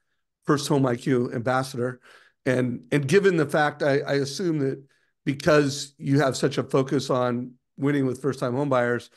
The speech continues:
that was part of what gravitated to becoming a First Home I Q ambassador. But if you could just speak to why are you a first-time home, um, or First Home I Q ambassador, and how are you leveraging that,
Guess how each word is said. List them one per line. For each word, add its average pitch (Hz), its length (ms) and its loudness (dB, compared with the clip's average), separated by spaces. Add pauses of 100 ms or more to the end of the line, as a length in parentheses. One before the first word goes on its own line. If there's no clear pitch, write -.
(240)
that 143 140 -2
was 131 140 -4
part 135 260 0
of 127 80 0
what 131 160 -6
gravitated 123 800 -4
to - 60 -12
becoming 120 440 -2
a 120 40 -2
First 120 280 -4
Home 123 160 -2
I 120 120 -4
Q 131 380 -2 (360)
ambassador. 135 500 -2
But 123 140 -4
if - 120 -8
you 170 60 -6
could 151 140 -8
just 147 200 -2
speak 156 400 -6
to 131 380 -2 (440)
why 135 200 2
are 156 80 4
you 160 180 2
a 143 40 0
first-time 143 400 -2
home, 147 360 -4 (420)
um, 131 300 -2
or 120 240 -4 (560)
First 143 280 0
Home 143 360 2
I 135 120 0
Q 143 440 0
ambassador, 143 580 -2
and 127 400 -4 (280)
how 151 340 2
are 131 260 -4
you 131 180 -4
leveraging 123 540 -6
that, 123 300 -6